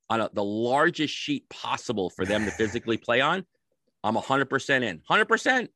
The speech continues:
Speaker 2: Yeah, but
Speaker 1: That's
Speaker 2: there's
Speaker 1: what
Speaker 2: no
Speaker 1: I would
Speaker 2: data,
Speaker 1: go,
Speaker 2: there's no
Speaker 1: I,
Speaker 2: data to support that.
Speaker 1: I would follow that. I would
Speaker 2: Yeah.
Speaker 1: follow that data. If you told me that full ice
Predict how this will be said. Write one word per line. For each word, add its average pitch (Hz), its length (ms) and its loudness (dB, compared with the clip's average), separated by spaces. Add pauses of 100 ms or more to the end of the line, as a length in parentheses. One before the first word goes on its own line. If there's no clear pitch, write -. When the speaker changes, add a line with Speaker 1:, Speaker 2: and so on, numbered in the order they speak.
(140)
Speaker 2:
Yeah, 151 160 -12
but - 120 -10
Speaker 1:
That's - 120 -2
Speaker 2:
there's - 40 -6
Speaker 1:
what - 60 4
Speaker 2:
no - 60 6
Speaker 1:
I 127 60 6
would - 120 4
Speaker 2:
data, 104 40 -4
Speaker 1:
go, 98 140 0
Speaker 2:
there's 117 160 -2
no 131 180 4
Speaker 1:
I, 151 60 4
Speaker 2:
data 113 200 4
to 95 60 -6
support - 400 -10
that. 76 180 -20
Speaker 1:
I 147 140 6
would 175 180 4
follow 147 360 2
that. 82 260 -6
I 120 140 2
would 135 140 -2
Speaker 2:
Yeah. - 40 -10
Speaker 1:
follow 135 220 4
that 123 160 2
data. 101 180 -2
If 92 80 -10
you 165 140 -6
told 185 280 0
me 165 300 0 (300)
that 117 160 2
full 180 440 2
ice 143 320 0